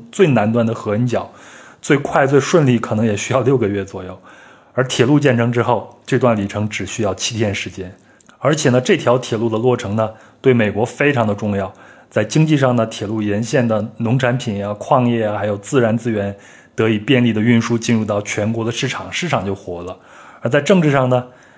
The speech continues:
啊，如果稍微熟悉一些历史的话，四年前啊，美国的内战才结束，也就是这条铁路让伤痕累累的美国重新焕发了生机，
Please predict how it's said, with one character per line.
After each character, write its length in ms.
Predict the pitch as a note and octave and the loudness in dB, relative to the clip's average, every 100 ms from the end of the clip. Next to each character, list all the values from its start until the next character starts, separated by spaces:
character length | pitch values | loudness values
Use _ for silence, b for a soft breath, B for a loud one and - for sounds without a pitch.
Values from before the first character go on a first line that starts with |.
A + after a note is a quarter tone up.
| B B | B B
啊， 100 | - | -8
如 180 | G2 A#2 | -4 0
果 220 | A#2+ A2 | 2 2
稍 200 | - C#3 | 2 4
微 100 | B2+ | 4
熟 200 | C3 A2+ | 4 0
悉 120 | C3 A#2+ | 0 0
一 20 | |
些 120 | A#2+ | 2
历 140 | C3 | 2
史 140 | B2 - | 0 -2
的 100 | F#2+ | -4
话， 160 | A2 | -4
四 260 | G#2 - D#3 | -4 -4 2
年 200 | B2 A#2+ | 2 2
前 240 | - G2 | 0 0
啊， 260 | G#2 - A2+ B B B | 0 0 -2 B B B
美 160 | G2+ G2 | -4 -2
国 240 | G2+ A2+ | -2 0
的 80 | A#2 | 0
内 180 | A#2 A2 | 0 2
战 160 | A2+ | 0
才 160 | G2+ G2 | 0 -4
结 300 | - F2+ F#2 | -4 -8 -6
束， 260 | - G2 - | -4 -6 -8
也 80 | G2 | -6
就 140 | B2 | -4
是 100 | A2 | -4
这 140 | G2+ B2+ | -2 0
条 160 | C3 | 0
铁 260 | D3 - F#2 | -2 -8 -4
路 160 | A#2+ | -2
让 260 | A#2 A2+ G#2 | -2 -2 -4
伤 240 | - B2 A#2 | -2 -2 0
痕 180 | A2+ A2 | -2 -2
累 140 | G2+ | -2
累 120 | G#2 | -4
的 120 | F#2 | -6
美 200 | G2+ F#2 | -6 -6
国 140 | F2 F#2+ | -8 -10
重 180 | - G2+ | -8 -6
新 200 | A2 G#2+ | -6 -4
焕 240 | A#2 G2+ | -2 -2
发 140 | G#2 | -4
了 100 | G2+ | -6
生 200 | F#2 A#2 | -4 -4
机， 260 | B2 C#3 | -2 -2